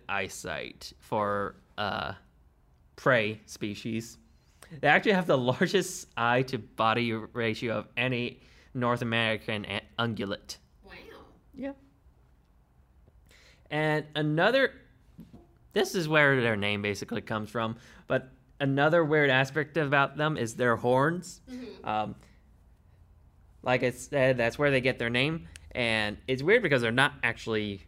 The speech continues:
Speaker 1: what we would call horns. 'Cause basically there are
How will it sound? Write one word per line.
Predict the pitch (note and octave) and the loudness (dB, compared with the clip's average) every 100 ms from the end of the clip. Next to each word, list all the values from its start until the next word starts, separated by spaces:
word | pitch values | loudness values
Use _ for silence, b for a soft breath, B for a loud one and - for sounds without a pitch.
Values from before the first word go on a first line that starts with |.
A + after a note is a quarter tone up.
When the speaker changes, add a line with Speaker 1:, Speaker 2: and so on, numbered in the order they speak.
| - - - | -20 -20 -18
Speaker 1:
what | - B2 B2 | -4 -2 0
we | A#2+ A#2 | -2 -2
would | A2 G#2 | -2 -4
call | - G#2+ G2+ | 0 2 0
horns. | - G#2+ A#1 G#2 - - _ B B B B | -4 -8 -8 -14 -20 -20 _ B B B B
'Cause | - B2+ A2 - - - | 0 2 2 -2 -8 -10
basically | B2 C#3+ D#3 D#3+ D#3+ D#3 | -2 0 0 0 2 2
there | C3 B2 A#2+ | 2 4 4
are | A2 A2 G#2+ G#2 G2+ G#2 | 2 2 4 4 2 -2